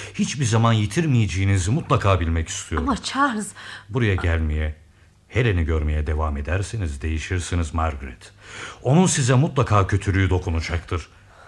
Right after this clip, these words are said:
Speaker 1: En kötüsü sizin kendinize olan güveninizi yok edecektir. Oysa siz bunu hiçbir zaman yitirmemelisiniz. Siz Helen için verimli topraksınız. Gençsiniz, güzelsiniz, seviyor ve seviliyorsunuz.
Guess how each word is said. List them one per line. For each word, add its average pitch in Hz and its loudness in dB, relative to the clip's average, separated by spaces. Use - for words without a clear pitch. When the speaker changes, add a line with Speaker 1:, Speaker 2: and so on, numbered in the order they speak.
Speaker 1:
En 165 6
kötüsü 127 0
sizin 135 2
kendinize 135 2
olan 120 4
güveninizi 120 4
yok 147 4
edecektir. 82 -4
Oysa 85 -4
siz 78 -8
bunu 76 -6
hiçbir - -8
zaman 78 -4
yitirmemelisiniz. 73 -8
Siz - -6
Helen 123 0
için 80 -4
verimli 85 0
topraksınız. 82 -4
Gençsiniz, 85 -2
güzelsiniz, 87 -2
seviyor 127 4
ve 147 4
seviliyorsunuz. 143 0